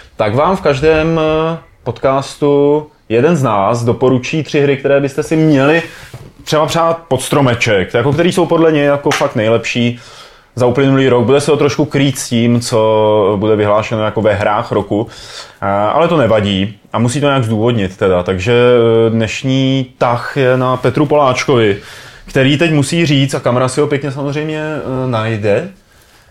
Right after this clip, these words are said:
jaké tři hry a proč by doporučil lidem pod strom.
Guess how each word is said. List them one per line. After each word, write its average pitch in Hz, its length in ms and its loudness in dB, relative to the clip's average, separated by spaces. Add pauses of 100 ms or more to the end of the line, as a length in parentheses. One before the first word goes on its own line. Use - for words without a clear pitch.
(180)
jaké 156 400 2
tři 214 200 0
hry 165 240 2
a 175 80 0
proč 127 380 2
by 131 160 -2
doporučil 151 960 0 (120)
lidem 131 460 0
pod 135 200 -4
strom. 87 400 -4